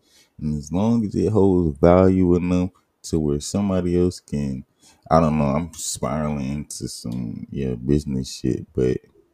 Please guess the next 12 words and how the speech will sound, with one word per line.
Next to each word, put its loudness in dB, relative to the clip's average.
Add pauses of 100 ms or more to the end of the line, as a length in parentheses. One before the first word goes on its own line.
(1500)
y'all 6
know 6
what 2
the 0
fuck 4
I'm 0
talking -2
about. -2 (2000)
If 2
you 0
don't 4
know, 2